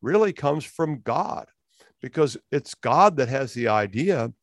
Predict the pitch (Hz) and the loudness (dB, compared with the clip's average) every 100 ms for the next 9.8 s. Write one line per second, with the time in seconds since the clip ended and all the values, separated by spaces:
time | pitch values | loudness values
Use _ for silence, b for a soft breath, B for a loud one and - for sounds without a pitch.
0 | b b _ 123 131 123 - 113 110 135 | b b _ -2 -2 -2 -4 -6 -2 -2
1 | 117 117 131 139 107 104 104 110 117 170 | 0 0 2 2 0 0 0 0 -2 -2
2 | 127 117 123 b b b 110 - - 117 | 2 0 0 b b b -16 -14 -2 2
3 | 156 185 151 113 135 131 147 131 117 123 | 4 4 0 -2 -2 0 2 -2 -2 -4
4 | 110 117 131 123 127 107 117 147 131 120 | 0 2 2 0 -6 -4 -2 0 0 -2
5 | - 123 117 127 - 104 92 b b _ | -2 0 0 0 -2 -6 -6 b b _
6 | 110 120 135 123 127 117 107 - _ _ | 2 4 4 2 -2 -2 -6 -14 _ _
7 | _ 110 151 156 147 110 107 135 135 135 | _ 4 4 4 0 -4 0 0 0 -4
8 | 101 120 147 156 - 110 139 135 123 113 | -4 0 2 0 -4 -4 -4 -2 -4 -4
9 | - 127 143 117 120 175 156 123 | 2 4 6 4 2 0 -2 -8